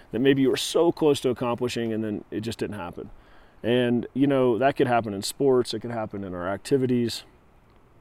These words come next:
it could happen in finances, uh, it could happen in relationships, wh-, whatever that is. And then we, we allow this thing that we were chasing, the success, to then define us. But, you know, this season, I,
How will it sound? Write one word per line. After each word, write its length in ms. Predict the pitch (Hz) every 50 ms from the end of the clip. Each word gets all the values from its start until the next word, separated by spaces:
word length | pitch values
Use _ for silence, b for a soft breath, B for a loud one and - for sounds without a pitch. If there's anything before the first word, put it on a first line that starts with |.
| -
it 80 | - -
could 120 | - 120
happen 260 | 120 123 117 110 110 104
in 100 | 104 -
finances, 880 | - - 123 120 123 123 123 120 117 117 - - 113 107 113 - - - b b b b b b b b b
uh, 200 | - 104 104 98 78
it 80 | -
could 100 | - 113
happen 300 | 95 117 117 113 117 110
in 120 | 107 101 95
relationships, 800 | 95 92 98 113 117 120 - - 113 - - 117 113 - -
wh-, 180 | - 117 - -
whatever 300 | 120 127 139 156 165 160
that 200 | 143 135 120 113
is. 380 | - 107 120 120 110 104 104 - b b b b b b b b b
And 140 | 120 131
then 100 | 143 147
we, 300 | 143 139 135 127 117 107 -
we 220 | - 120 127 127 123
allow 340 | 113 107 117 123 123 123
this 240 | 120 113 117 113 -
thing 300 | - 127 123 120 117 110
that 140 | 104 87 76
we 100 | 110 110
were 120 | 104 104
chasing, 460 | 110 - 117 113 113 110 - 104 101 101
the 80 | 95
success, 720 | - - - - - - - 131 120 117 104 104 - - - b b b b b b b b
to 120 | - 113
then 160 | 104 113 107
define 460 | 98 101 - - 113 110 113 107 104
us. 120 | 92 87 -
But, 220 | - 117 110 - - -
you 100 | 127 127
know, 120 | 131 127
this 200 | 120 131 170 180
season, 540 | - - 156 143 139 127 110 123 113 110 -
I, 200 | - 110 110 -